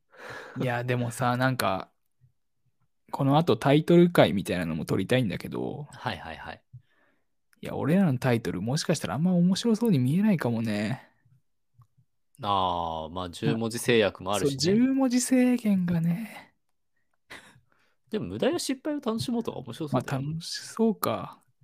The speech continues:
Speaker 1: で、なんかたまにさ、それはわかりやすいんだけど、なんかリスキリングとかって書くとさ、
Speaker 2: <laughs> うん。
Speaker 1: リスキリングって言ってる人たちみたいに思われる可能性もあるじゃん。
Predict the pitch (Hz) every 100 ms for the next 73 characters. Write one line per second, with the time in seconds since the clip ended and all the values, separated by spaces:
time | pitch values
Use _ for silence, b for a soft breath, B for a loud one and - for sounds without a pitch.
0 | _ _ - 165 143 - 185 220 208 147
1 | _ - - 220 240 247 233 226 233 226
2 | 220 - 214 196 147 123 - 117 110 120
3 | 139 110 139 139 - - 247 247 240 247
4 | 240 240 254 151 - 127 - 135 - 104
5 | - 110 80 B 294 - - 98 90 95
6 | - 302 - - 269 269 262 - 285 -
7 | 120 127 170 - 294 294 285 302 151 -
8 | 113 - 82 62 62 - _ _ _ _
9 | - 110 107 110 113 110 92 - 82 80
10 | - 80 78 -